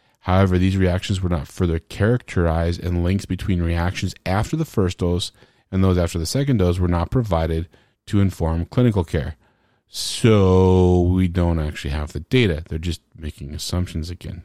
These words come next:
Gee, Merry Christmas. And this is an article coming out of the New England Journal of Medicine. So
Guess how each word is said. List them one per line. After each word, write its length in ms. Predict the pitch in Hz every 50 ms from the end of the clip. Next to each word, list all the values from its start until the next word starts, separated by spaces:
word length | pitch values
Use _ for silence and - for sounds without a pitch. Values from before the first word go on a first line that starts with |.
| _ -
Gee, 200 | - - 110 120
Merry 200 | 110 - 147 123
Christmas. 580 | - - - 101 117 - - - - - - _ _ _ _ _ _ _ _ _ _ _ _ _ _ _ _
And 100 | - 80
this 200 | 104 117 - -
is 160 | 104 82 80 82
an 80 | 82
article 320 | 80 82 87 87 87 - 85
coming 280 | - - 87 82 82
out 200 | 85 85 87 87
of 260 | 87 85 80 80 80 82
the 80 | 82
New 180 | 73 78 78 82
England 300 | 98 113 113 110 107 101
Journal 240 | 104 104 104 101 92
of 60 | 85
Medicine. 480 | 87 101 110 98 - - - - - -
So 540 | - - - 101 95 95 95 92 90 90 92